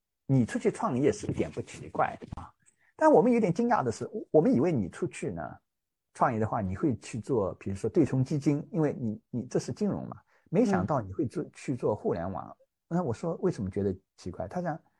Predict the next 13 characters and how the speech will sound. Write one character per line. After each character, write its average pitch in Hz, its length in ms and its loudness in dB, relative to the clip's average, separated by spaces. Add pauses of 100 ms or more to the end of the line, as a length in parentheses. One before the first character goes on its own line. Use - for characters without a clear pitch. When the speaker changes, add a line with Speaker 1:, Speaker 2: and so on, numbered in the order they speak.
(880)
Speaker 1:
：“你 160 480 6 (400)
应 226 180 4
该 196 200 0
不 202 120 -2
是 147 200 -2
学 90 320 -4
计 - 200 -6
算 90 240 -6 (140)
机 92 220 -8
专 90 320 -6
业 90 160 -4
的 - 140 -20
吧？” - 120 -20